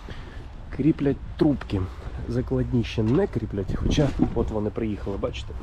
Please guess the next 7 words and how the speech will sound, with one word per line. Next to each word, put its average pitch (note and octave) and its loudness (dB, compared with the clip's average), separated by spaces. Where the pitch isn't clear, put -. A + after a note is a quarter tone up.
закладні A#2 -4
деталі D#3 -2
для A#2 2
кондиціонерів. G#2+ 2
Вони A#2+ 4
отак G2 0
от G#2+ -2